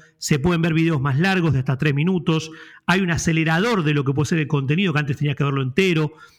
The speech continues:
hay más filtros, hay también un equipo de curaduría por regiones. Bueno,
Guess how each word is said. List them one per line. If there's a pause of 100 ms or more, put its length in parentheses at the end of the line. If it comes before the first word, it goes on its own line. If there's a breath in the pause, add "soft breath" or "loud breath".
(140 loud breath)
hay
más
filtros,
hay
también
un
equipo
de
curaduría
por
regiones. (340 loud breath)
Bueno,